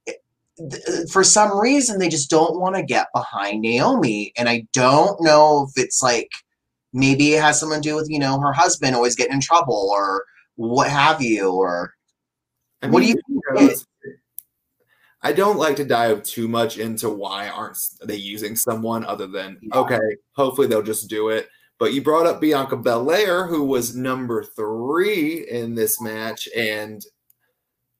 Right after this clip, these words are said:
Speaker 2: Bianca Belair is just a superstar. Like,
Speaker 1: She could, she could,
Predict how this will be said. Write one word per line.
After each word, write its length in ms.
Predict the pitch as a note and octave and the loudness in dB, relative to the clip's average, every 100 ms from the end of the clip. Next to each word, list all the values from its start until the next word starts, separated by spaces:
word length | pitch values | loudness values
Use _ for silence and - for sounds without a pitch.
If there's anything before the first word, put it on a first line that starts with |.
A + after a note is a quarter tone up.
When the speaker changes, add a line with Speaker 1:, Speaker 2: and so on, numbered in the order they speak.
| _ _ _ _ _ _ | _ _ _ _ _ _
Speaker 2:
Bianca 380 | G3 G#3+ A#3+ - | -2 0 0 0
Belair 580 | F3 C#3+ C3+ C3+ A#2+ A2 | 2 2 2 2 0 0
is 320 | G#2+ G2+ G2 | -2 -4 -8
just 420 | G2 A#2 G2 - | -4 -2 -2 -6
a 40 | F#2+ | -8
superstar. 760 | - F#2 - - - - - - _ - | -10 -10 -16 -16 -16 -14 -16 -20 _ -4
Like, 520 | A2+ A2+ A2+ A2 - _ _ _ _ _ _ _ _ D3+ | -2 0 0 -2 -12 _ _ _ _ _ _ _ _ -6
Speaker 1:
She 420 | D3+ - F#3+ F3+ | -2 0 0 -2
could, 360 | F3 G3 D3+ B2 | -2 -2 -4 -4
she 360 | - - D3 C#3 | -4 0 -2 -2
could, 360 | E3 C#3+ - | 0 0 -2